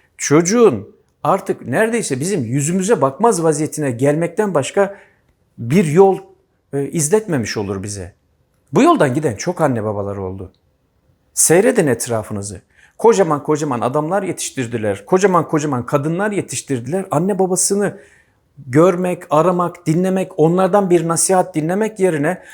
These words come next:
anne babası bir şey söylediği sırada, "Anne yine başlama ya, baba yine başlama ya" cümlelerini söyleyenleri veya siz de söylüyorsanız,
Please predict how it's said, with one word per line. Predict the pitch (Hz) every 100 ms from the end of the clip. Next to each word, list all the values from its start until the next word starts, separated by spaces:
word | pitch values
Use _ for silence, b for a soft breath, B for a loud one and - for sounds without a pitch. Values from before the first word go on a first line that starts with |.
| B B
anne | 226 339
babası | 330 330 247 262
bir | 269
şey | 226 339 277
söylediği | - 240 240 226 220
sırada, | - 185 156 156
"Anne | 180 175
yine | 147 160 170
başlama | 156 147 - 151 131
ya, | 110 98 95
baba | 120 175
yine | 185 190 185
başlama | 165 - 196 190
ya" | 180 180 135
cümlelerini | 160 170 175 170 156 147
söyleyenleri | - 139 143 156 151 151 151 185 B B -
veya | 113 104
siz | - 104 117
de | 147
söylüyorsanız, | 180 185 196 190 - 165 131 113